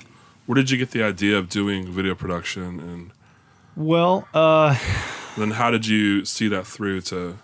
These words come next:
Speaker 2: Yeah.
Speaker 1: to actually doing it?
Speaker 2: Well, when we were about five or six years old, our dad bought us a, um, a V H S video camera that you plug into the wall, and we started making talk shows, uh, with, you know, made up characters,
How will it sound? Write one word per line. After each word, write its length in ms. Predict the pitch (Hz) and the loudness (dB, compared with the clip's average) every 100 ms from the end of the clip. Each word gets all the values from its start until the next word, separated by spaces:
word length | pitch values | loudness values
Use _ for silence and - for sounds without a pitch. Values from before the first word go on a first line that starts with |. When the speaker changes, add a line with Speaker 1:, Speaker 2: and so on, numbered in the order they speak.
| - | 2
Speaker 2:
Yeah. 400 | 120 120 104 104 | 4 4 2 -2
Speaker 1:
to 100 | 117 | -8
actually 320 | 104 - 98 | -8 -8 -8
doing 260 | 98 98 90 | -6 -6 -8
it? 160 | 90 - | -8 0
Speaker 2:
Well, 220 | 135 147 | 2 4
when 200 | 156 156 | 4 6
we 100 | 156 | 6
were 100 | 151 | 4
about 300 | 139 135 - | 4 2 0
five 360 | - 151 190 | 2 4 4
or 80 | 165 | 2
six 320 | 127 151 - | 0 -2 0
years 200 | 135 120 | 0 2
old, 200 | 123 127 | 2 2
our 120 | 113 107 | 2 2
dad 320 | 113 117 110 | 2 0 2
bought 200 | 110 110 | 2 2
us 200 | 104 - | 0 0
a, 220 | 98 98 | 0 0
um, 340 | 92 73 65 101 | -2 -4 -8 -6
a 100 | 101 | -2
V 220 | 117 120 | 2 4
H 240 | 113 - | 2 2
S 200 | 110 - | 0 0
video 340 | 113 113 120 117 | 0 2 2 2
camera 360 | 123 120 123 | 2 2 2
that 100 | 120 | 2
you 100 | 107 | -2
plug 240 | 101 113 104 | -2 0 2
into 160 | 101 | 2
the 100 | 101 | 2
wall, 380 | 95 98 104 120 - - - - - | 2 2 0 -2 -8 -20 -20 -10 0
and 80 | 107 | 2
we 60 | |
started 260 | - 110 101 | 2 2 2
making 320 | 101 - 90 | 0 -2 -4
talk 260 | - 127 - | 0 0 0
shows, 480 | - - 110 - - _ _ _ _ _ _ - | -2 -4 -8 -10 -12 _ _ _ _ _ _ -6
uh, 340 | 117 101 92 - | -2 0 0 -4
with, 420 | 110 104 92 - - - | -2 0 0 -6 -14 -2
you 120 | 120 | -2
know, 100 | 92 | 2
made 240 | 104 98 | 2 2
up 200 | 95 92 | 0 -2
characters, 760 | - 95 92 - - 120 - | -2 0 -2 -4 -10 -10 -10